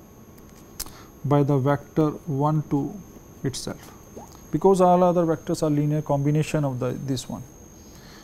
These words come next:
scalar multiple. So, we can remove the, those vectors that we have already done in the previous theorems, that there is no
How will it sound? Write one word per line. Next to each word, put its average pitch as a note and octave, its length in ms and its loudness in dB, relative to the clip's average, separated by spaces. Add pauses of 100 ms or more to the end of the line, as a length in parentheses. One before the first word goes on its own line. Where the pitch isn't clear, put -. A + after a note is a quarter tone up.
(120)
scalar D3 380 2
multiple. A#2 440 -6 (560)
So, - 120 -2
we F3 140 8
can E3+ 200 4
remove D3+ 260 2
the, B2+ 160 -2 (440)
those C#3+ 300 4
vectors C3 380 -2
that D3+ 180 -2
we E3 140 8
have D#3+ 100 8
already D3 300 4
done C#3+ 280 0
in C#3 180 -2
the B2+ 200 -2
previous C#3 420 0
theorems, A#2+ 580 -6 (600)
that C3 320 -2
there C#3 120 2
is C3 120 0
no D3 500 -2